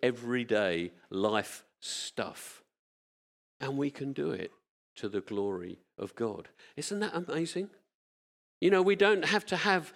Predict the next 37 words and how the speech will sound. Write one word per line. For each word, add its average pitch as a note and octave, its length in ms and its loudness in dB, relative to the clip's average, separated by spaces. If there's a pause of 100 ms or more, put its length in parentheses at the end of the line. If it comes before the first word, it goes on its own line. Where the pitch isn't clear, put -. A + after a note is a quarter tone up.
(220)
some F3+ 260 4
angelic E3+ 560 6
visitation D#3+ 760 2
that - 120 -2
tells D#3 320 4
us C#3 220 0
to C#3+ 100 0
go C#3+ 200 4
here D3+ 260 4
or B2 100 2
there C3+ 320 4
or A2+ 180 2
anywhere B2 360 0
else. A2 380 -2 (840)
We G#3+ 120 2
can A3 160 0
just F#3 260 -2
do F3+ 360 2
the F3+ 120 -4
things G2 720 -4 (520)
that - 240 2 (640)
we C#3+ 380 0
do, E3+ 440 -4 (460)
that D#3+ 120 4
are D3 140 4
right D#3+ 260 2
in D3 100 0
front F3 320 -4
of A2+ 100 -2
us. - 360 -10 (1000)
Those C#3+ 240 0
things, A#2+ 480 -2 (260)
like A#2+ 240 -6
simply C3+ 440 -4
going F#2+ 360 -4
to G#2+ 140 -8
work, A2 400 -6